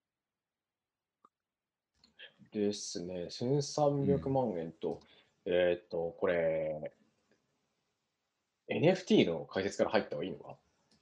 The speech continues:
Speaker 2: まあ、さ-、軽くいきましょうか。
Speaker 1: はい。えっと、まあ、一言で言うと、デジタル資産っては呼ばれてるものがあって、それの価値を証明するものっていった形ですね。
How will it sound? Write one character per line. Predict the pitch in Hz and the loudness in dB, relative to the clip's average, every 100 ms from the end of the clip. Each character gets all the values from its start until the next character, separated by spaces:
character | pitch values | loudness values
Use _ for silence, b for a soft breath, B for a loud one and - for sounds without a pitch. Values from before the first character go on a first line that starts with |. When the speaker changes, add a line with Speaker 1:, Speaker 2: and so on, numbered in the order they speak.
| _ _ _ _ | _ _ _ _
Speaker 2:
ま | 147 123 | 6 6
あ、 | |
さ-、 | - - - | 6 -4 2
軽 | - 135 | 8 8
く | 143 151 | 10 6
い | |
き | 139 | 8
ま | 127 | 4
し | 120 | 4
ょ | |
う | 92 | 0
か。 | 73 - - _ _ _ - | -2 -6 -14 _ _ _ -10
Speaker 1:
は | 90 | -8
い。 | - _ _ _ - | -8 _ _ _ -4
え | 87 | -4
っ | |
と、 | - 85 78 76 78 | -2 -2 -2 -2 -2
ま | - | -4
あ、 | |
一 | - - | -2 2
言 | 302 | 4
で | 339 | 6
言 | 101 - | 6 4
う | |
と、 | 90 - | 0 -2
デ | 117 110 | 0 4
ジ | 131 | 8
タ | 202 | 8
ル | |
資 | 208 - | 8 10
産 | 226 120 95 90 85 85 82 80 85 | 10 10 6 2 -2 -4 -6 -8 -12
っ | - | -4
て | 92 | 0
は | 85 | 2
呼 | 87 | 2
ば | 92 | 4
れ | 95 | 4
て | 101 | 4
る | 101 | 4
も | 101 | 4
の | 90 | 2
が | |
あ | 80 | -2
っ | |
て、 | - | -2
そ | - | 2
れ | 175 | 4
の | 202 | 6
価 | - 220 | 6 6
値 | 127 | 6
を | |
証 | 90 95 90 | 6 4 2
明 | 92 | 2
す | - | 2
る | 98 | 4
も | 98 | 4
の | 101 | 4
っ | |
て | 78 | 0
い | |
っ | 69 | -10
た | |
形 | - - - | -10 -10 -10
で | 64 | -10
す | - | -12
ね。 | - | -14